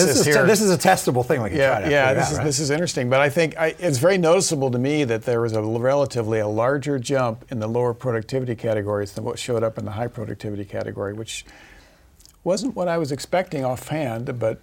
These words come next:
Speaker 1: it clearly shows up in the data.
Speaker 2: Well, the other part of it that kind of ties in, and this is, now I'm just, like, trying to think of r-, research projects I wanna do this year. Uh,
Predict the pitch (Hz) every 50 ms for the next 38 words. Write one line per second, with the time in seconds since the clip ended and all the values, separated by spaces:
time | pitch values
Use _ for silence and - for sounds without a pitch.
0 | _ - 226 - - - - 156 156 156 131 120 104 - 135 120 117 127 123 -
1 | 113 104 101 95 101 104 117 117 98 107 - - - 175 190 - - - _ -
2 | 147 147 165 185 196 - - 160 139 127 113 113 113 110 - 117 110 98 - -
3 | 127 110 101 85 82 - 117 101 95 87 110 110 95 82 80 - 92 95 90 82
4 | 85 82 - _ _ 104 92 90 87 85 78 - 82 80 - - - 87 82 87
5 | 85 80 73 80 82 78 - - _ - 107 107 104 - 107 90 - - - 92
6 | 87 85 82 - 95 92 92 90 85 85 135 143 113 - - 87 82 82 - -
7 | - - - - - 165 170 170 170 160 135